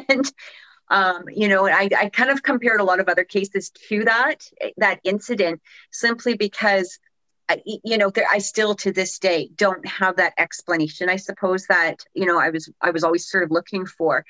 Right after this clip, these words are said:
and it really started, you know, with, with my daughters. This is before my son was born. And when my daughters were little, my oldest one, she was probably about twelve. She was playing with Barbie dolls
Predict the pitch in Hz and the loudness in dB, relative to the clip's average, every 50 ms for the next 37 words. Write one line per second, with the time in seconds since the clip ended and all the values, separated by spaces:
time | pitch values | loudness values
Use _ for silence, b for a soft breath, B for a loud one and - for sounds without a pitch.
0 | B B B B B B _ - 190 190 196 170 - 175 190 202 220 240 277 269 | B B B B B B _ -2 0 0 0 0 -2 0 0 0 2 2 2 0
1 | 240 - - - 208 180 180 180 185 180 175 175 175 _ _ _ _ _ _ - | 0 -2 -4 -2 0 2 2 2 2 2 2 2 0 _ _ _ _ _ _ -4
2 | 196 202 185 180 175 180 190 196 - - - - _ _ - 185 202 196 196 - | 0 2 2 2 2 2 0 -2 -4 -16 -20 -20 _ _ -2 -2 -2 0 0 0
3 | 185 180 165 180 175 185 208 226 220 185 160 165 170 - - 175 175 - - 180 | 0 0 2 2 2 4 4 4 4 2 2 2 0 -2 -4 -4 -4 -4 -10 -6
4 | - 190 190 - - 180 175 165 160 160 - 180 170 180 233 262 262 240 - - | -6 -6 -4 -2 0 0 2 0 0 -2 0 -2 -2 0 0 0 0 -2 -2 0
5 | 175 175 175 170 175 175 175 170 165 165 165 165 160 185 226 277 285 269 - 196 | 0 0 2 2 0 0 0 0 0 0 2 2 2 2 2 2 0 0 0 0
6 | 180 180 180 175 170 170 165 160 160 165 185 B B B B B B B - 190 | 0 0 0 2 2 2 2 2 2 0 0 B B B B B B B -2 0
7 | 185 185 175 - - 180 202 254 277 294 277 - - 196 185 175 175 - - 190 | 0 0 0 0 0 0 0 2 2 0 -2 -2 -2 0 0 0 0 -2 -2 -2
8 | 180 185 - - 233 226 233 202 202 190 - 135 - - - - 196 196 196 180 | -2 -2 -2 -2 -2 0 0 0 0 0 0 -2 -2 -4 -2 0 2 2 2 2
9 | 180 - - 175 160 - - - 202 208 220 202 180 - - - 160 165 190 196 | 0 -4 -6 -8 -8 -8 -2 -2 -2 0 0 -2 -2 -2 0 0 2 2 2 0
10 | 214 196 185 160 156 151 160 160 - | 0 0 2 2 2 2 0 -2 -4